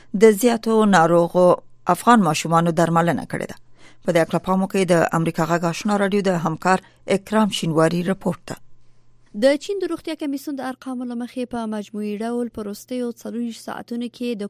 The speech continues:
Speaker 2: کرونا ویروس وضعیت او نوې پیښې، اته شپېته زره لابراتواري تایید شوې پیښې، یو زر اته سوه اووه څلوېښت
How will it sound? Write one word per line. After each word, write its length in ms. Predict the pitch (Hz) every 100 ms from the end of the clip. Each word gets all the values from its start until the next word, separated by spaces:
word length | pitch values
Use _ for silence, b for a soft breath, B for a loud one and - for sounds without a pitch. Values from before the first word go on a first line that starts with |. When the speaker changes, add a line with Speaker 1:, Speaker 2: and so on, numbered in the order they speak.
| -
Speaker 2:
کرونا 260 | 196 220 220
ویروس 280 | 202 196 202 202
وضعیت 460 | 180 180 220 226 - 190
او 80 | 180 185
نوې 220 | 202 202 196 -
پیښې، 380 | 226 247 262 262 - B B B B 247
اته 200 | - 381 -
شپېته 260 | - 269 233
زره 220 | 226 220 220 - 214
لابراتواري 800 | 196 190 190 196 _ 202 196 254 262 -
تایید 240 | 208 185 -
شوې 200 | 208 - -
پیښې، 360 | 240 254 - 254 247 b b 240
یو 80 | 285 285
زر 120 | 285 269
اته 200 | - 294
سوه 120 | - 262
اووه 180 | 247 269
څلوېښت 420 | 269 247 240 247